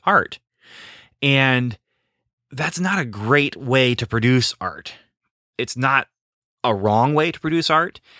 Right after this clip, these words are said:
It can produce effective art. But I feel like we ended up, eh, to me, I'm watching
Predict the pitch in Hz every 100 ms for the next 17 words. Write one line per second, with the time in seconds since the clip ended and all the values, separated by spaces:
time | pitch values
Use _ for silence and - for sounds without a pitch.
0 | _ - 135 - - 127 139 151 - 143
1 | 120 127 139 - - - 120 - 131 -
2 | - 131 123 _ _ - 98 135 - _
3 | _ - - _ _ 131 - 120 110 -
4 | 151 160 180 127 101 98 101 - _ _
5 | _ _ _ _ _ _ - 123 123 123
6 | 131 120 113 - 101 - - - 123 147
7 | 196 120 135 117 - 110